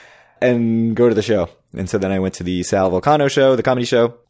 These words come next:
It's funny because, oh, so that's the other plan that changed. I booked, after our last episode,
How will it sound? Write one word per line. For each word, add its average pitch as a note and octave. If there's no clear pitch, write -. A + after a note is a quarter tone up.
It's -
funny F3
because, C3
oh, D#3
so C#3+
that's C#3+
the C#3
other C3
plan G#2
that -
changed. F#2
I G#2+
booked, B2
after B2
our A#2+
last A2+
episode, G#2